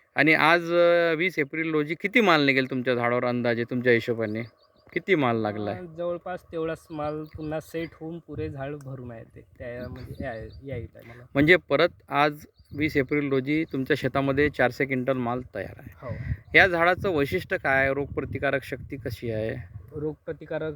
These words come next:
Speaker 2: क्षमता एक नंबर, एक, अ, आणि फुल फ्लॉवरिंग सेटिंग.
Speaker 1: हा, हा, हा.
Speaker 2: सेटिंगचं पण आता बघा, एवढ्या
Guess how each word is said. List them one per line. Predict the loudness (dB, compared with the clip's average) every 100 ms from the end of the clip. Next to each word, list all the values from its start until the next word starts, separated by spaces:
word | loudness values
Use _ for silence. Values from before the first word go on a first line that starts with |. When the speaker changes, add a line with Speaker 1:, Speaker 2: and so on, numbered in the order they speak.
| -12
Speaker 2:
क्षमता | -20 _ -14 -12 -8 -4 -4
एक | -4 -8
नंबर, | -8 -6 -4 -4 -6 -8 -12 -18
एक, | -18 _ -12
अ, |
आणि | -10 -8 -8 -6 -6 -6 -6 -6 -6 -10 -10
फुल | -10 -10 -14 -18 -10 -8
फ्लॉवरिंग | -4 -4 -4 -8
सेटिंग. | -10 -10 -6 -6
Speaker 1:
हा, | -6 -12 -4 2 2
हा, |
हा. | 0
Speaker 2:
सेटिंगचं | -6 -6 -8 -8
पण | -8 -8 -8
आता | -8 -8 -6 -4
बघा, | -4 -4
एवढ्या | -4 -2 -2 0 -2